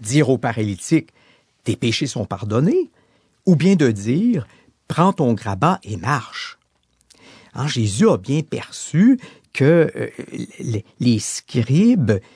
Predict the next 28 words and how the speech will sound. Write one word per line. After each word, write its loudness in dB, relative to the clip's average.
euh, -6
le 4
prennent -2
pas 0
au 2
sérieux -2
dans -8
ce -16
qu'il -6
vient 2
d'annoncer. -4
Euh, -6
annoncer -2
le -4
pardon -2
divin, -2
c'est, -6
c'est -10
beaucoup 0
plus -6
facile, 2
euh, -8
parce -4
que -4
ça 0
se -4
vérifie 0
pas, -2